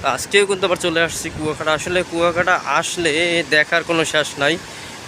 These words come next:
সারাদিন আসতে মন চায়, সারাদিন দেখতে মন চায়। যতক্ষণ আপনি এখানে থাকবেন ততক্ষণই দেখ-, দেখতে মনে চাইবে। এই যে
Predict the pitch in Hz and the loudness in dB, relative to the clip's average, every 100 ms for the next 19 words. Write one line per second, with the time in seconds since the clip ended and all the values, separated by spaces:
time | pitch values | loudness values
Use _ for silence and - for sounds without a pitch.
0 | - - 151 160 165 180 165 - 180 180 | -12 -2 2 2 2 0 0 -2 0 2
1 | 175 196 190 170 151 160 156 156 - 143 | 2 0 0 0 0 0 0 -2 -2 -4
2 | 131 135 120 156 170 190 180 - 196 180 | -2 -4 -2 -2 0 0 -2 2 4 4
3 | 170 175 165 165 175 160 175 160 175 180 | 2 0 0 0 0 0 0 0 0 0
4 | - - 190 175 143 - - - - - | -2 0 0 2 -2 -4 -6 -6 -4 -4
5 | - - 151 143 147 139 131 143 139 147 | -4 -2 -2 0 0 0 -2 -2 -2 -2
6 | 147 | 0